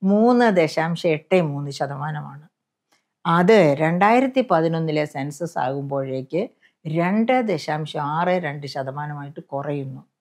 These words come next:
ശ്രുതിക്ക് കിട്ടിയല്ലോ. എന്ന് വെച്ചാൽ വലിയ ഇടിവ്, ഒരു ശതമാനത്തിൽ കൂടുതൽ ഇടിവാണ് പോപ്പുലേഷനിലുണ്ടായത്. അതെന്തുകൊണ്ടാണ് അങ്ങനെ പോപ്പുലേഷനിൽ ഇടിവുണ്ടായത്? കേരളത്തിൽ മാത്രമാണ് ഇടിവുണ്ടായത്?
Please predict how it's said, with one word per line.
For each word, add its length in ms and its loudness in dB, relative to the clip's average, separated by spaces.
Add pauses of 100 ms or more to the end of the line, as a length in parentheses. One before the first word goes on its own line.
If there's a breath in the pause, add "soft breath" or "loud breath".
(640)
ശ്രുതിക്ക് 500 0 (100)
കിട്ടിയല്ലോ. 440 2 (520)
എന്ന് 260 4
വെച്ചാൽ 420 4
വലിയ 480 4
ഇടിവ്, 420 6
ഒരു 300 4
ശതമാനത്തിൽ 720 0
കൂടുതൽ 640 4
ഇടിവാണ് 480 2
പോപ്പുലേഷനിലുണ്ടായത്. 1080 -4 (300 loud breath)
അതെന്തുകൊണ്ടാണ് 640 6
അങ്ങനെ 200 2
പോപ്പുലേഷനിൽ 680 0
ഇടിവുണ്ടായത്? 760 4 (280 soft breath)
കേരളത്തിൽ 460 6
മാത്രമാണ് 720 2
ഇടിവുണ്ടായത്? 920 2